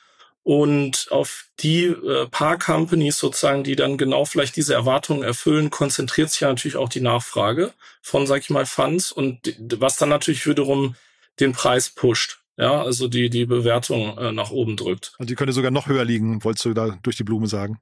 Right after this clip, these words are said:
Speaker 1: Richtig. <laughs> Ähm, <laughs> und, ähm, wenn du halt genau diese Erwartung erfüllst oder übererfüllst, bist du halt in diesem erlauchten Kreis. Ja, das hat ja Magnus, äh, quasi auch schon, äh, erwähnt. Und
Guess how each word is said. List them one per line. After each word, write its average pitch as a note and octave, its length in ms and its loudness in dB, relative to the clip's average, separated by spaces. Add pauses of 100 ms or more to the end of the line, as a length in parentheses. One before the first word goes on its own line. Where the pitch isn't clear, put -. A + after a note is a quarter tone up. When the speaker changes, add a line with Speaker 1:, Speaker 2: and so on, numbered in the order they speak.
(100)
Speaker 1:
Richtig. A#2+ 380 0 (280)
<laughs> - 280 -2
Ähm, C#3+ 480 4 (560)
<laughs> - 560 -6
und, D3 680 4
ähm, C#3+ 720 2 (240)
wenn D3 260 2
du D3+ 140 4
halt C#3+ 160 0
genau D3 220 4
diese D3 220 4
Erwartung C#3 400 4
erfüllst F3 440 2
oder B2+ 120 4
übererfüllst, D#3 1080 2
bist D3 300 0
du E3 40 4
halt C#3 120 2
in C3+ 100 2
diesem C#3 180 0
erlauchten B2+ 460 2
Kreis. G#2 560 0 (100)
Ja, B2 200 0
das B2+ 180 -4
hat C3+ 100 -2
ja B2+ 140 2
Magnus, A#2+ 540 -2
äh, B2 400 -2
quasi A#2+ 340 -2
auch B2+ 100 -2
schon, B2 340 0
äh, A#2+ 280 -6
erwähnt. A2+ 480 0
Und A#2+ 400 0